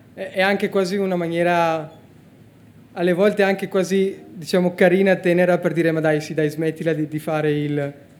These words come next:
o via dicendo, no? È comunque un insulto, ma è, è quasi amichevole, no?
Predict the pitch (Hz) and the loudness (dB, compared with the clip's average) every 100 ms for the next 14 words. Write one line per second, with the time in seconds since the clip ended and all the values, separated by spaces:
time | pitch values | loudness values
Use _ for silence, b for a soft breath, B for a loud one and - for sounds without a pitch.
0 | - 160 156 156 156 151 151 180 175 196 | -14 -6 -2 -2 -2 -2 -2 -4 -4 -2
1 | 196 190 185 185 180 156 160 156 151 - | 0 0 0 -2 -6 -6 -4 -4 -6 -14
2 | B B B B 180 185 175 214 202 208 | B B B B -8 -4 0 4 6 6
3 | 196 180 180 151 139 135 139 156 | 4 2 2 2 0 -6 -4 -4